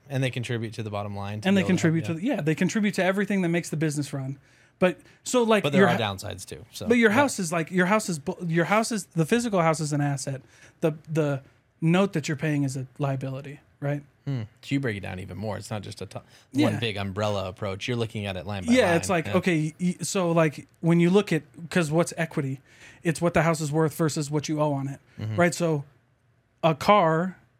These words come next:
Speaker 2: y-, if you didn't, y-, so one of my favorite things when I worked in car sales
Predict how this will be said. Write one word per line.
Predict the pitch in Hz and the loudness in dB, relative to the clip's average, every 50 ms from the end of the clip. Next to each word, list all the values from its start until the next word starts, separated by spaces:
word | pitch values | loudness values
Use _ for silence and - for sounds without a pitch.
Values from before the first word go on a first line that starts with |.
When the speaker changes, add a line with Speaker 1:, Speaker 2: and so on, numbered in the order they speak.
| _ _ _ - | _ _ _ 0
Speaker 2:
y-, | 180 170 175 175 | 0 2 2 2
if | 175 151 170 | 2 2 4
you | 190 185 | 4 4
didn't, | 170 185 175 170 - - | 4 2 2 0 0 0
y-, | 180 185 190 185 180 | 0 2 2 0 -2
so | 170 - 196 | -2 -2 -2
one | 170 196 208 | 0 2 2
of | 208 | 4
my | 190 170 | 4 4
favorite | 147 - 190 175 170 165 - | 2 2 0 0 0 0 2
things | 180 175 156 | 2 2 2
when | 156 151 | 2 2
I | 151 | 2
worked | 147 156 147 - | 2 0 0 -2
in | 151 139 | -4 -4
car | - - 185 170 | -2 0 0 -2
sales | - - 156 156 156 - | -2 -6 -14 -14 -16 -18